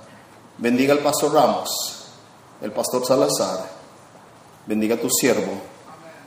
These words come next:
úsanos, en el nombre de Cristo te lo pido. Amén. En esta carta...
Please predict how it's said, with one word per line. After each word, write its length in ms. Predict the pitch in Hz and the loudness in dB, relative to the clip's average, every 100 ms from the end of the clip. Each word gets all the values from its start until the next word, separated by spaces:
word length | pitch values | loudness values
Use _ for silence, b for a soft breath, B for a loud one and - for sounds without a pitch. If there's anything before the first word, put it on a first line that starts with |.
| - - - | -20 -10 0
úsanos, 920 | 147 139 110 98 - - - - - - - - | 2 4 2 2 -2 -2 -4 -8 -16 -20 -20 -8
en 120 | 127 | -4
el 100 | 113 | 0
nombre 220 | 120 120 | 0 2
de 120 | 117 117 | 0 0
Cristo 360 | 143 - 117 | 0 0 -4
te 80 | 110 | -4
lo 120 | 104 | -4
pido. 280 | 101 107 90 90 - - - - - - | -2 -4 -6 -10 -14 -20 -20 -20 -14 -4
Amén. 500 | 104 107 92 90 - - - - - - - - - - - - - - - - - - - - - | 0 0 0 -6 -14 -20 -20 -20 -20 -20 -20 -20 -20 -20 -20 -20 -18 -16 -16 -16 -20 -20 -20 -20 -2
En 100 | 170 | 6
esta 320 | 233 - 214 | 6 8 6
carta... 760 | - 214 294 - 139 135 - - | 6 8 8 6 6 4 2 -4